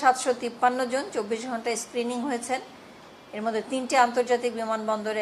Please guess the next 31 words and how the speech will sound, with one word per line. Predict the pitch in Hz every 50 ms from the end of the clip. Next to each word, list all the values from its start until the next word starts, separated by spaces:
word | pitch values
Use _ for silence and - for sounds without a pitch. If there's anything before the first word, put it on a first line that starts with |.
| 202 196
এক | 190 - 254
হাজার | 214 214 208 208 -
পাঁচশো | 196 185 - - 208 190 -
সাত | 220 196 196 202
জন, | 214 233 - - - -
সকল | - 226 - - 254 240 -
স্থল | - - 233 220 214 214
বন্দরে | 208 208 202 214 208 208 190
বাহান্ন | 190 190 196 208 208 214 214
জন, | 226 302 381 294
দুটি | 240 190 185 190 -
সমুদ্র | 240 214 202 202 190 190 202 190
বন্দরে | 190 190 190 185 190 190 220 240 - - - - - - - - - 214
নয়শো | 190 190 180 - 220 202 -
চুরানব্বই | - 226 226 214 202 175 170 156 170 - 160
জন। | - 131 - - - - - - - - - - - - - - - - - - - - - - - -
এই | 214 214 214
সকল | - 262 233 233 240 262 269 269 277 381 427 - - - - - - - - - - - 196 220
বিমানবন্দর, | 233 220 233 240 240 240 240 247 240 240 247 254 240
স্থলবন্দর, | - - - 233 226 220 214 226 220 226 247 247
সমুদ্র | - - 226 208 208 208 208 226
বন্দর | 214 214 214 220 247 311 349
এবং | 247 220 214 202
ক্যান্টনমেন্ট | - 214 208 208 - 254 254 247 240 233 220
রেল | 208 202 202 196 202 196
স্টেশনে | 196 - - 208 202 - 226 214 233 269 262
এ | - 226 220
পর্যন্ত | 247 247 240 247 240 233 226 220
স্ক্রিনিং | 208 - - 220 202 196 196 196
হয়েছে | 208 240 214 202 - 247
সাত | - - 240 196